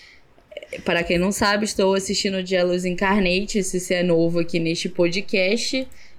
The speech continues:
Além de Descendentes do Sol, eu sou muito fã, zero um, do Jo Jong-suk, né? Que é o que fez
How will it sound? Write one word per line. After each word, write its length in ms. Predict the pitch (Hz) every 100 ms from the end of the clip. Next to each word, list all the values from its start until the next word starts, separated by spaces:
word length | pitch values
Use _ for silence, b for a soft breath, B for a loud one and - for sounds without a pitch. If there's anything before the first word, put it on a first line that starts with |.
| -
Além 440 | - 170 175 180 190
de 400 | 185 190 185 175
Descendentes 760 | 170 175 185 175 170 170 180
do 160 | 180 208
Sol, 500 | - 185 190 254 - -
eu 560 | 170 175 185 202 196 -
sou 280 | - 185
muito 360 | 185 185 202 -
fã, 440 | - 180 185 233
zero 360 | 220 185 185 208
um, 360 | 202 180 208 247 B B B B B
do 120 | 170
Jo 200 | 170 170
Jong-suk, 680 | 170 202 220 - 226 196 180
né? 220 | 165 160
Que 140 | 165 170
é 40 |
o 120 | 160
que 180 | 160 175
fez 840 | 165 165 165 160 151 156 - -